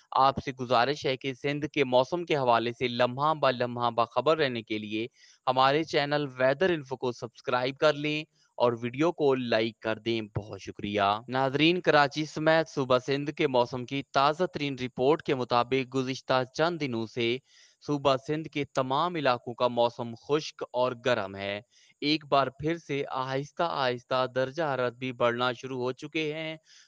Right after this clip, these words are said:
गर्मी और हबस में भी इजाफा हो रहा है। फिलहाल कुछ दिन तक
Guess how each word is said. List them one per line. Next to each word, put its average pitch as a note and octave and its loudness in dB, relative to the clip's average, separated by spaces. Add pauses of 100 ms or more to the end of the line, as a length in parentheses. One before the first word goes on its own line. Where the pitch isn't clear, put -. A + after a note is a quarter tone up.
(120)
गर्मी D#3+ 0
और C3+ 2
हबस B2+ -4
में A#2+ -4
भी C3+ -6
इजाफा B2 -2
हो C3+ -2
रहा G2 -4
है। G2+ -6 (360)
फिलहाल D3+ 0
कुछ D#3 -8
दिन C3 -4
तक C3+ -4